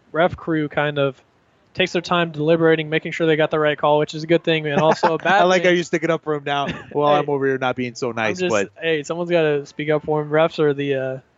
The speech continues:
Speaker 1: one, t-, one guys that are, it's the unheralded jobs, I believe what they call
Speaker 2: No
Speaker 1: them.
Speaker 2: one gives them thanks.
Speaker 1: No one gives them th-, thankless job. That's what, what's the term I was looking for.
Speaker 2: And I'm not gonna thank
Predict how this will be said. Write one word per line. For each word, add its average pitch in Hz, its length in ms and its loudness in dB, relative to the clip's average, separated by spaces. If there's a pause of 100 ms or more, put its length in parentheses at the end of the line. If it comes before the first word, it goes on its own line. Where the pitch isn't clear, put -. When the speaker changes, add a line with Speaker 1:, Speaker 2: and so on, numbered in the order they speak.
(360)
Speaker 1:
one, 160 200 -4
t-, 170 160 -18
one 156 220 -8
guys 160 260 2
that 147 140 -4 (220)
are, 139 240 -12
it's - 180 -20
the 202 80 2
unheralded 240 440 4
jobs, 147 400 2
I 139 300 -4
believe 139 240 -4
what 131 100 -8
they 127 100 -12
call 127 200 -8
Speaker 2:
No 170 80 4
Speaker 1:
them. 190 60 6
Speaker 2:
one 208 140 4
gives 151 180 2
them 131 80 -10
thanks. - 500 -6
Speaker 1:
No 151 80 -8
one 180 100 -4
gives 180 120 -6
them 185 100 -14
th-, - 160 -20
thankless 196 320 2
job. 127 160 -4
That's 151 160 -2
what, 185 140 -6
what's 165 340 -6
the - 120 -20
term 160 200 -4
I 147 60 -4
was 143 120 -6
looking 143 200 -6
for. 127 160 -8
Speaker 2:
And 113 100 0
I'm 143 140 2
not 113 180 0
gonna 92 120 -12
thank 95 240 -8